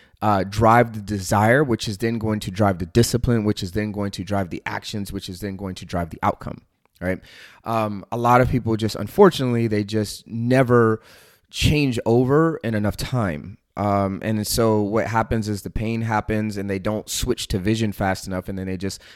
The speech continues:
kinda slide back to where they were. And so what you wanna do is you wanna attach what it is, why are you doing what you're doing,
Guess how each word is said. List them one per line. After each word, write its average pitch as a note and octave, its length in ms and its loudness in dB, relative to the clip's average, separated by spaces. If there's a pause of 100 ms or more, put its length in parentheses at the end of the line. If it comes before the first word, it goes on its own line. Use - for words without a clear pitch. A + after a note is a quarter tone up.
kinda F3 200 -4
slide B2+ 280 0
back G2+ 200 0
to G#2+ 80 -6
where F#2+ 80 -4
they F2 100 -4
were. G#2 320 4 (460)
And A#2+ 320 0
so C3 120 2
what C3 220 0
you F#3 80 -2
wanna G3+ 220 2
do A#2+ 240 2
is A#2 120 0
you C3+ 120 0
wanna D#3+ 300 0
attach - 600 -4 (920)
what B2+ 300 4
it G3+ 120 8
is, D#3+ 340 6 (100)
why C3 300 0
are G3 100 8
you E3 220 2
doing B2 420 2
what F2+ 180 -6
you're F#2 140 -4
doing, D#2+ 380 -12